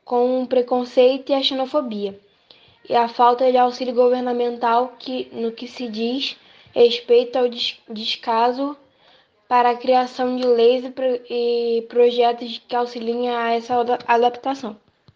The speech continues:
Outra forma interessante de se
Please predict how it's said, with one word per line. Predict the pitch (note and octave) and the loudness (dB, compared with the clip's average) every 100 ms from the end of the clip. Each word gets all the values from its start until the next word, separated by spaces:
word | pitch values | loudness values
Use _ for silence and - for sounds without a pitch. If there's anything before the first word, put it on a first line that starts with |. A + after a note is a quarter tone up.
| _ _ _ _ _ _ _ _ _ _ - | _ _ _ _ _ _ _ _ _ _ -4
Outra | B3+ - G#4 | -4 -4 -8
forma | E4+ D4+ D4 | -4 -4 -4
interessante | C#4 B3+ B3 A#3+ A#3+ A#3 A#3 | -6 -4 -4 -6 -10 -12 -12
de | A3+ A3 | -10 -10
se | - A3+ A3 G#3+ G3+ G3+ | -6 -6 -6 -6 -6 -8